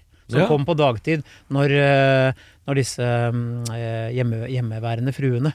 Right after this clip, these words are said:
Speaker 2: Ja.
Speaker 1: var hjemme, vet du, og barna var på skolen,
Speaker 2: Ja.
Speaker 1: så kom melkemannen og bøy litt på seg selv, da,
Speaker 2: Du
Speaker 1: vet
Speaker 2: gjorde
Speaker 1: du.
Speaker 2: det, ja.
Speaker 1: Ja.
Speaker 2: Jeg har hørt at også støvsugselgere drev med det.
Speaker 1: Ja, ja.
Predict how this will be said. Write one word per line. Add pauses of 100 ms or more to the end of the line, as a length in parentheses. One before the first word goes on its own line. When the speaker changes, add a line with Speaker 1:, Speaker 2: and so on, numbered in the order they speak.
Speaker 2:
Ja.
Speaker 1:
var
hjemme,
vet
du,
og
barna
var
på
skolen,
Speaker 2:
Ja.
Speaker 1:
så
kom
melkemannen
og
bøy
litt
på
seg
selv,
da,
Speaker 2:
Du
Speaker 1:
vet
Speaker 2:
gjorde
Speaker 1:
du.
Speaker 2:
det,
ja. (260)
Speaker 1:
Ja.
Speaker 2:
Jeg
har
hørt
at
også
støvsugselgere
drev
med
det. (340)
Speaker 1:
Ja,
ja.